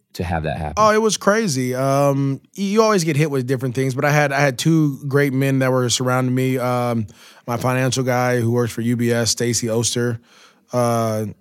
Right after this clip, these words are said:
Speaker 2: great guy, really, you know, scrubs everything, real conservative, making sure everything is good, takes his time with it too, doesn't rush it. A lot of times people will be like, "Oh, I need it by tomorrow." Like, "Well, we're not, like,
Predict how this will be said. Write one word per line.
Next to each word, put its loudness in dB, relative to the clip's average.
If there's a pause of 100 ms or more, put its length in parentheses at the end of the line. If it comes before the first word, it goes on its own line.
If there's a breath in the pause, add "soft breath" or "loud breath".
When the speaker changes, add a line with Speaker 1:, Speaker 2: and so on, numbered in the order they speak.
(420)
Speaker 2:
great -2
guy, 0
really, 0
you -4
know, 0
scrubs 2
everything, -2
real 0
conservative, -2
making -4
sure -4
everything -4
is -6
good, -2 (240 loud breath)
takes 4
his -4
time -2
with -4
it -6
too, -2
doesn't -2
rush -4
it. -6 (380 loud breath)
A -2
lot 4
of 2
times 2
people 0
will 2
be -4
like, -6
"Oh, -2
I 0
need 0
it 0
by 0
tomorrow." -4
Like, -8
"Well, -8 (120)
we're -4
not, -6
like, -10